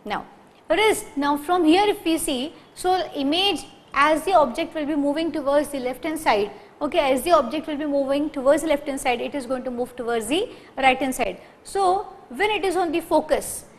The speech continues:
when the object is on the focus, the image will be formed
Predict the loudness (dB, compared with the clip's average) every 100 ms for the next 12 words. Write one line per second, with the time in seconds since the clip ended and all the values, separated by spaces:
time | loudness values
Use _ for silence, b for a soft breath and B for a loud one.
0 | B B -2 -2 2 2 0 -2 -4 -4
1 | -8 -8 -16 -20 -20 -4 2 2 2 0
2 | 0 0 -4 -6 -12 B B -6 -4 -2
3 | -2 -2 -4 -8 -10 -4 2 2 2